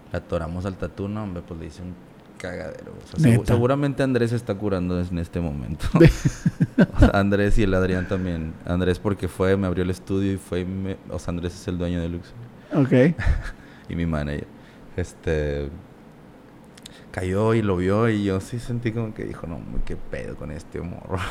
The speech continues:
Speaker 1: <laughs> Pero pues lo estaba intentando, güey, o sea
Speaker 2: O era cuando ibas iniciando.
Speaker 1: Sí, estaba intentando,
Speaker 2: ¿Y,
Speaker 1: pero
Speaker 2: y,
Speaker 1: dije
Speaker 2: y qué te dijo tu compa, güey?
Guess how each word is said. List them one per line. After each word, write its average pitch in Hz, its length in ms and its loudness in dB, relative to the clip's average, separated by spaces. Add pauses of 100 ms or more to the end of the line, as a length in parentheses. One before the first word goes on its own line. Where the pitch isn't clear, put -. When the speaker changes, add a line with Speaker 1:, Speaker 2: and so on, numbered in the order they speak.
(140)
Speaker 1:
<laughs> - 260 -18
Pero 139 140 4
pues 147 100 -2
lo 143 60 -2
estaba 123 240 2
intentando, 147 540 2
güey, 117 160 -8
o - 40 -6
sea 104 320 -2
Speaker 2:
O - 120 8
era 135 200 8
cuando 127 200 6
ibas 123 140 8
iniciando. 123 520 6
Speaker 1:
Sí, 123 380 -6
estaba 101 260 -2
intentando, 107 480 2
Speaker 2:
¿Y, - 60 0
Speaker 1:
pero 107 200 6
Speaker 2:
y, 104 60 6
Speaker 1:
dije 104 200 4
Speaker 2:
y 90 60 6
qué 123 120 6
te 131 80 4
dijo 131 120 8
tu 123 120 6
compa, 113 300 2
güey? 101 160 0